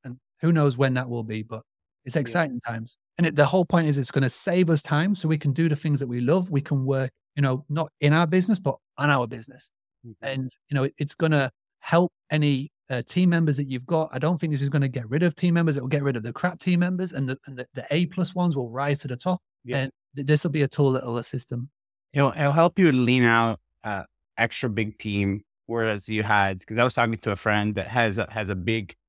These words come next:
Speaker 2: real estate sales team. And it's like, "Look, it doesn't do what my core copywriters can do, but it gets rid of my guys that I used to pay s-, sixty K a year." Because then instead of having them, and then I have to take that and then give it to my good copywriters, I just have Chat G P T do it.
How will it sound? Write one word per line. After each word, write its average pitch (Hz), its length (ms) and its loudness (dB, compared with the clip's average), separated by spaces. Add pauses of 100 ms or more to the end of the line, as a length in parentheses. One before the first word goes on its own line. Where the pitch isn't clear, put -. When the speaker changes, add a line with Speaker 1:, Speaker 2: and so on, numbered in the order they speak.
(100)
Speaker 2:
real 113 120 2
estate 104 240 -6
sales 101 280 -6
team. 101 220 -6
And 107 80 -6
it's 117 100 -8
like, 104 160 -8
"Look, 113 160 0 (380)
it 120 180 -4
doesn't 156 400 4
do 123 220 4
what 113 160 2
my 107 300 -2 (160)
core 117 340 0
copywriters 117 720 -4
can 120 200 -2
do, 156 200 2 (560)
but - 160 -2
it 139 60 0
gets 120 260 2
rid 147 180 0
of 147 80 2
my 127 160 4
guys 117 340 4
that 120 80 -2
I 110 40 0
used 117 200 -6
to 110 60 -10
pay 107 160 -6
s-, - 240 -12 (280)
sixty - 320 -6
K 113 160 0
a 104 80 0
year." - 280 -8 (280)
Because 123 280 2
then 120 200 4
instead 139 280 0
of 135 160 -2
having 123 440 0
them, 143 340 2
and 123 160 -4
then 123 80 -6
I 120 80 -4
have 120 140 -8
to 110 80 -20
take 120 280 -6
that 123 300 2 (200)
and 117 160 -8
then 113 120 -6
give 113 180 -8
it 117 100 -8
to 117 60 -14
my 113 100 -6
good 127 200 -4
copywriters, 113 640 -2 (100)
I 117 100 -4
just 110 200 -10
have 110 220 -4
Chat 123 220 -4
G 123 100 -12
P 113 100 -10
T 113 180 -8
do 107 200 0
it. 101 160 -2